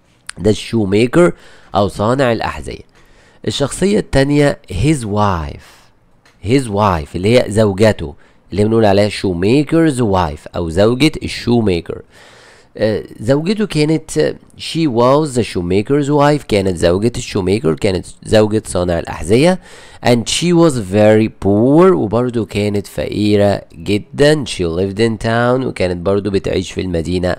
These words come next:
مع زوجها. أما الشخصية التالتة فهي the elves. the elves.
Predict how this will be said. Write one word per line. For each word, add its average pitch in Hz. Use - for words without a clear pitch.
مع 82
زوجها. 90
أما 180
الشخصية 123
التالتة 110
فهي 110
the 104
elves. 73
the 113
elves. 80